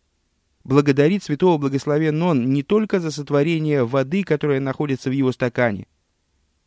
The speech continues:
то небольшое количество воды, а если говорить о ребенке, то еще более маленькое количество воды.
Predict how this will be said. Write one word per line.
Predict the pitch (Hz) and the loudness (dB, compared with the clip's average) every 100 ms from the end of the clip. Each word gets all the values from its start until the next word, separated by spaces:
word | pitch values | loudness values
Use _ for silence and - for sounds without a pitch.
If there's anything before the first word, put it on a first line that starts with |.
| _ _ _ _ _ _ _ _ _ _ | _ _ _ _ _ _ _ _ _ _
то | - 170 | -2 2
небольшое | 151 143 143 - 190 165 | 4 4 2 2 2 2
количество | 151 151 156 135 135 | 0 0 -2 -8 -6
воды, | 131 135 131 131 107 - _ _ _ _ | -2 0 0 0 -2 -6 _ _ _ _
а | 104 | -2
если | 120 127 | 0 0
говорить | 117 127 135 131 | 0 0 0 0
о | |
ребенке, | 127 131 190 185 135 | 0 2 0 0 -2
то | 135 | -2
еще | 135 131 208 | 0 0 0
более | 185 175 160 | 0 0 2
маленькое | 147 160 156 139 131 | 0 0 0 0 0
количество | 131 123 110 117 | 0 -2 -4 -4
воды. | 120 117 104 | -2 -2 -6